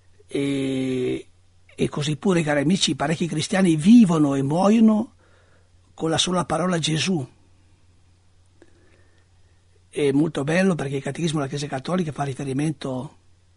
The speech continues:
a Santa Giovanna d'Arco, che morì accusata di eresia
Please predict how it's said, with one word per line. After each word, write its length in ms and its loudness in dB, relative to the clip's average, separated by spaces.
a 120 -6
Santa 320 -2
Giovanna 400 -2
d'Arco, 760 -6
che 320 -2
morì 540 4
accusata 600 -2
di 140 -2
eresia 800 -4